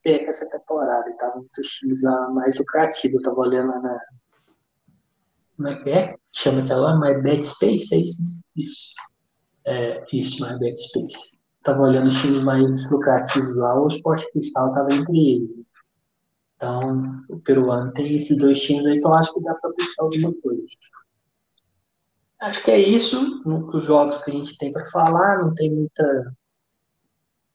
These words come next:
muito outra, uma, mais o que inventar aqui. Acho que é só fala-, de-, deixar mais destacado, é, amanhã,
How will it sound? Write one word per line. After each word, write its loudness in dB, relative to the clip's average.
muito -4
outra, -4
uma, -2
mais 0
o -4
que -6
inventar 2
aqui. 0
Acho -6
que 2
é 2
só 4
fala-, 2
de-, 0
deixar 4
mais 2
destacado, 0
é, 2
amanhã, 2